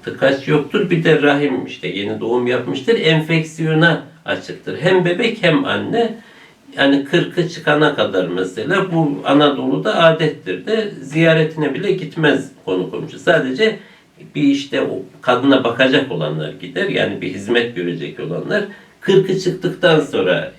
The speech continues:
işte bebek görmeye gidilir. Doğrudur da o. Ee,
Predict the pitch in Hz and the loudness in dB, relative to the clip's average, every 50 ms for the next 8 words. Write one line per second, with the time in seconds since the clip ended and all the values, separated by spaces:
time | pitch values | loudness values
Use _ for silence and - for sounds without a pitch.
0 | _ - - - 92 87 - - 92 - - - - - - 90 85 80 80 78 | _ -18 -10 -8 -8 -4 0 0 2 2 2 0 -2 -2 -2 -2 0 0 0 -2
1 | 73 76 76 - - - 85 80 82 80 80 82 80 - - - - - - - | -2 -2 -4 -6 -6 -8 -8 -6 -6 -4 -2 -2 -2 -2 -4 -8 -14 -20 -20 -4
2 | - - 156 160 160 156 170 185 160 - - - 170 - - - - - - 156 | 0 4 4 6 6 6 6 6 6 4 2 -4 -6 -8 -8 -8 -8 -8 -6 -4
3 | 196 233 - 220 - - _ _ _ _ _ - - - - - - - - - | -4 -4 -4 -6 -10 -16 _ _ _ _ _ -20 -20 -20 -20 -20 -20 -20 -20 -20
4 | _ _ - - - - - - - - - - | _ _ -8 -4 -2 -2 0 0 0 -2 -2 -4